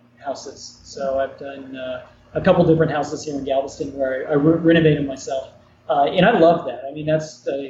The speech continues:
I think you can throw a lot of creativity into taking these old homes and making them, you, they're already kind of unique, but, uh,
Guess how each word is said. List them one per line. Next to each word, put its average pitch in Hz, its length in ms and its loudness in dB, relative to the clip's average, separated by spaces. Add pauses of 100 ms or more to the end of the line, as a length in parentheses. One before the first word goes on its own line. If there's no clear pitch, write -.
(160)
I 139 60 -12
think 143 340 -12
you 147 100 -10
can 139 180 -8
throw 151 240 0
a 139 40 -4
lot 156 160 2
of 156 100 -2
creativity 139 540 -6
into 131 420 -16 (680)
taking 180 280 4
these 147 180 2
old 135 200 -2
homes 143 360 -6
and 135 80 -16
making 143 300 -8
them, 131 260 -16 (260)
you, 165 400 4
they're 175 180 6
already 196 180 6
kind 151 240 -4
of - 80 -14
unique, 156 380 0 (460)
but, 143 400 -6
uh, 143 40 -2